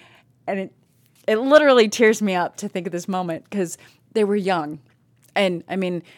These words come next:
they're not young, young. They're, they're grown women. They're very, very competent, amazing, accomplished women. But, you know,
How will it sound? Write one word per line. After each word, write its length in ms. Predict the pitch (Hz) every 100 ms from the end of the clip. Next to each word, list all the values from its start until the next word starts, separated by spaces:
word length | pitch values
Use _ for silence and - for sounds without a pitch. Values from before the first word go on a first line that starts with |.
| -
they're 100 | 214
not 180 | 208
young, 320 | 208 175 165 156
young. 320 | 135 120 165 _ _ _
They're, 220 | 170 160
they're 120 | 180
grown 460 | 165 170 165 175 170
women. 240 | 165 160
They're 140 | 156 160
very, 340 | 165 165 160 - - - _ _
very 200 | 180 170
competent, 600 | 147 - 170 170 165 156 -
amazing, 540 | 165 156 160 156 156
accomplished 600 | 147 - 160 151 147 135
women. 440 | 151 165 160 147 147 _ _ _
But, 380 | 165 170 156 - _ _ _ _
you 100 | 185
know, 320 | 170 170 151